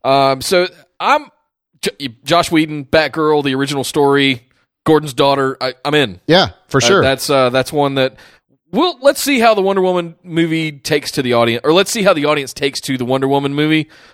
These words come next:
Speaker 1: uh, I guess, before we start judging that kind of thing. But
Speaker 2: Yeah.
Speaker 1: I think it's gonna, Wonder Woman's gonna do gangbusters, and I think Batgirl, who, which has never really gotten a, a, a film treatment.
Speaker 2: No.
Speaker 1: Has it? We've
Speaker 2: No.
Speaker 1: gotten Catwoman.
Speaker 2: No.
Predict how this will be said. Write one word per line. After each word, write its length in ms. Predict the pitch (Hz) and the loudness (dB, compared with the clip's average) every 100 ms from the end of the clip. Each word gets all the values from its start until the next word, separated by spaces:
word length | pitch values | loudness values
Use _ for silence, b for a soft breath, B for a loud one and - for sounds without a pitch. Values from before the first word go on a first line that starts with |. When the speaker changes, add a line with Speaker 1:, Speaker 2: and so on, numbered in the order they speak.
| - | -2
Speaker 1:
uh, 40 | |
I 240 | 143 135 135 | 0 0 2
guess, 200 | 151 143 | 0 0
before 280 | 139 151 135 | -2 0 0
we 160 | 135 127 | 0 0
start 240 | 143 123 | -2 0
judging 520 | 135 139 143 139 131 - | 0 0 -2 -6 -8 -2
that 200 | 139 147 | -2 0
kind 180 | 160 | 0
of 80 | 151 | 0
thing. 260 | 160 156 143 | -2 -4 0
But 140 | 127 | 0
Speaker 2:
Yeah. 120 | 107 b b - | 0 b b 0
Speaker 1:
I 240 | 156 175 170 | 4 4 2
think 220 | 160 143 | -2 -6
it's 100 | - | -4
gonna, 300 | 131 123 117 113 - | -2 -2 -4 -6 -14
Wonder 300 | 120 147 151 | -6 -2 -2
Woman's 180 | 139 | -2
gonna 180 | 127 131 | -4 -6
do 200 | 117 120 | -6 -6
gangbusters, 680 | 104 139 139 135 - 131 120 - | -2 -2 0 -2 -2 -6 -6 -8
and 100 | 117 | -6
I 60 | |
think 200 | 113 120 104 | -6 -4 0
Batgirl, 560 | 123 113 123 117 113 b b b - | 0 0 0 0 -2 b b b 0
who, 80 | 180 | 2
which 240 | 180 170 | 2 0
has 120 | 180 | -2
never 300 | 156 208 269 | 0 2 2
really 300 | 220 220 220 | 0 0 0
gotten 320 | 151 170 170 156 | 0 -2 0 -4
a, 120 | 139 | -2
a, 80 | 131 123 120 | -2 -4 -4
a 60 | |
film 340 | - 175 170 143 | 0 0 0 -4
treatment. 580 | - 151 120 101 - - | -6 -6 -6 -12 -8 0
Speaker 2:
No. 360 | 143 113 87 - | 2 2 -2 -4
Speaker 1:
Has 180 | 127 101 | -4 -4
it? 120 | - | -4
We've 100 | - | 2
Speaker 2:
No. 80 | 131 | 4
Speaker 1:
gotten 240 | 156 139 | 2 0
Catwoman. 680 | 120 202 220 170 135 131 135 | -4 -2 0 0 0 0 0
Speaker 2:
No. 260 | 135 85 | 0 -2